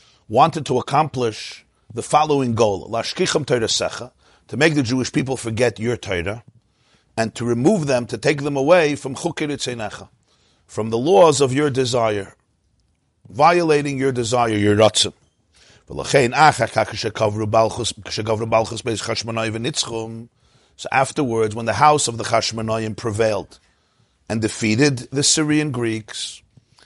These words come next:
Tiknu lahadlik ner Chanukah mismoil.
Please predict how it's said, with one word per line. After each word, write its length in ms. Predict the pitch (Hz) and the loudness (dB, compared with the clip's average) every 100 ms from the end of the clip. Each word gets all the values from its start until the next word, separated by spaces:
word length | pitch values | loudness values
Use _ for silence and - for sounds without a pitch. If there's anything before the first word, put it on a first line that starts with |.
| _ | _
Tiknu 380 | - - 110 110 | -12 -8 -4 -2
lahadlik 480 | 110 113 151 123 104 | 2 4 4 2 -4
ner 160 | 117 113 | -2 -2
Chanukah 480 | 127 147 120 117 | 2 2 0 -2
mismoil. 520 | 113 107 - 113 104 | -2 0 0 0 -4